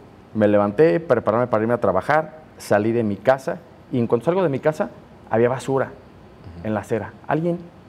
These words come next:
Speaker 1: decidió que era bueno tirar basura. Después seguí caminando para tomar el transporte público. Al cruzar la calle, venía un automóvil lejos, pero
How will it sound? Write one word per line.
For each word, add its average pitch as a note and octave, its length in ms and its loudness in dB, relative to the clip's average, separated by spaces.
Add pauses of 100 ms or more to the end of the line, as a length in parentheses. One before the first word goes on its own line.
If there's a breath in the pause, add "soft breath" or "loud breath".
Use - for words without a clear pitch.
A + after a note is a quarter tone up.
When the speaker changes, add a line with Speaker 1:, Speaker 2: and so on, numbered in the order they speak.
(100)
Speaker 1:
decidió D#3 360 -2
que D#3 100 2
era D#3+ 120 4
bueno E3+ 400 -4
tirar D3 220 0
basura. D#3+ 280 -6 (520 loud breath)
Después G#3 280 4
seguí D3 220 2
caminando D#3 460 0
para A#2+ 180 0
tomar A2 220 -2
el B2+ 80 -4
transporte A#2 420 -2
público. F3+ 560 -2 (440 loud breath)
Al B2+ 160 2
cruzar C3+ 300 0
la E3 140 0
calle, E3+ 360 0 (680)
venía C3 320 2
un D#3+ 40 2
automóvil E3 600 2 (280)
lejos, D3 540 4
pero A#2+ 320 6